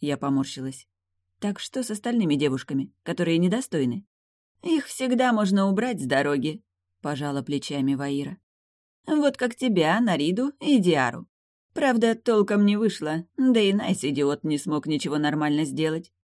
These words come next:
Но вас в итоге всё равно наказали, превратив в русалок. Морской повелитель велел тебе лечь с ним, потому что ты его разозлила?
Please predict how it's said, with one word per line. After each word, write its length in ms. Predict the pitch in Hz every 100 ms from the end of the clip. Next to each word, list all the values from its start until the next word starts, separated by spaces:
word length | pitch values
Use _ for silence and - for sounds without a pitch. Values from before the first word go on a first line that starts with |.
| _ _ -
Но 260 | 349 285 190
вас 260 | 139 -
в 80 | 143
итоге 380 | 147 147 139 147
всё 220 | - 294
равно 320 | 240 143 139
наказали, 580 | 131 135 147 135 170 143
превратив 640 | - 151 147 147 - 147
в 60 | 139
русалок. 580 | 165 160 135 117 - - _ _ -
Морской 580 | 226 180 165 - 156 143
повелитель 640 | 160 151 151 151 135 180
велел 380 | 170 170 175 175
тебе 240 | 175 175
лечь 260 | 175 180 180
с 140 | -
ним, 240 | 190 190 196
потому 340 | 180 185 185
что 180 | 180 185
ты 120 | 190
его 180 | 185 190
разозлила? 720 | 190 196 202 240 320 175